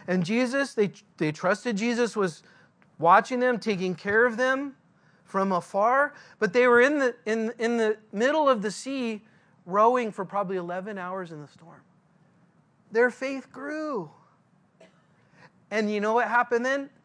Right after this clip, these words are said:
Then they got to see Jesus walking on water. That's how Jesus came the second time. So that's how faith works. It's like if we, we pass this test, we grow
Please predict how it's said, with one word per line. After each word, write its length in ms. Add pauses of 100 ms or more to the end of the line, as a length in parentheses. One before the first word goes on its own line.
(140)
Then 480
they 120
got 200
to 60
see 200
Jesus 400
walking 380
on 180
water. 480 (960)
That's 220
how 140
Jesus 400
came 240
the 120
second 400
time. 220 (160)
So 160
that's 280
how 220
faith 360
works. 680 (1040)
It's 160
like 160
if 100
we, 300
we 140
pass 500
this 380 (320)
test, 600
we 200
grow 580